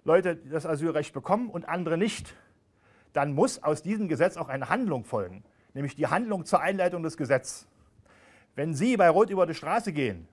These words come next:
und es steht, Sie zufällig ein Polizist, kriegen Sie ein Ticket. Wenn jemand sich hier jahrelang illegal aufhält, passiert gar nichts und aufgrund der Asyllobbyindustrie wird er dann schleichend eingewandert.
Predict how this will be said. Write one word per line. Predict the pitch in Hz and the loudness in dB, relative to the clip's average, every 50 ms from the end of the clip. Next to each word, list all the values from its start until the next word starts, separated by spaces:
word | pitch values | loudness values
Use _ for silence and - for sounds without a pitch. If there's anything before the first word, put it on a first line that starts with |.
| _ | _
und | - 151 156 | -12 -10 -8
es | 160 143 151 160 151 | -6 -4 -4 -4 -4
steht, | - 175 175 165 | -2 -4 -6 -6
Sie | 165 151 131 151 175 170 | -8 -10 -8 -8 -8 -8
zufällig | - 170 185 175 170 156 | -4 -2 -2 -2 -2 -2
ein | 160 139 | -4 -4
Polizist, | 160 156 151 - 175 160 - - | -4 -4 -2 -2 -4 -4 -4 -6
kriegen | - - 151 151 | -10 -8 -6 -6
Sie | 147 165 | -4 -4
ein | 151 | -2
Ticket. | - 160 156 - 85 - _ _ _ _ _ _ _ _ _ _ _ _ _ _ _ _ _ _ _ _ _ _ _ _ _ | 0 0 0 -2 -4 -8 _ _ _ _ _ _ _ _ _ _ _ _ _ _ _ _ _ _ _ _ _ _ _ _ _
Wenn | - 151 | -2 -2
jemand | 175 202 196 190 180 185 | 0 2 0 0 0 0
sich | 180 151 | -4 -2
hier | 170 175 143 | 0 0 0
jahrelang | 139 147 151 202 240 240 226 196 165 170 - | 2 2 2 2 2 2 2 2 0 0 -2
illegal | - 220 233 220 190 165 151 151 | -2 0 0 2 2 2 2 2
aufhält, | 139 185 254 262 - 202 151 - - | 2 2 0 0 2 0 0 0 0
passiert | - - 165 - - 175 170 - - | 0 -2 -2 -2 -2 -2 -2 0 2
gar | 156 143 160 196 | 2 2 2 2
nichts | 233 269 277 - - - - _ _ _ _ _ _ _ - | 0 -2 -4 -6 -10 -14 -20 _ _ _ _ _ _ _ -8
und | 170 165 160 | -8 -6 -4
aufgrund | - 170 - - 170 208 233 196 | -4 -6 -4 -2 0 0 2 2
der | 196 160 143 | 2 2 2
Asyllobbyindustrie | 147 131 160 220 240 208 208 208 208 214 190 208 208 208 202 202 - - 196 202 196 185 - - _ - | 0 -2 -4 -2 0 2 2 2 2 0 -2 -2 -2 -2 -4 -4 -6 -6 -4 -2 -2 -4 -6 -10 _ -4
wird | 151 165 170 | -2 0 2
er | 165 | 2
dann | 160 156 151 | 0 0 -2
schleichend | - 160 147 156 165 - 156 - | 0 0 0 0 0 -2 -6 -6
eingewandert. | - 139 143 139 120 113 98 87 87 85 80 78 - _ | -6 -4 -4 -4 -4 -6 -6 -8 -10 -12 -14 -18 -18 _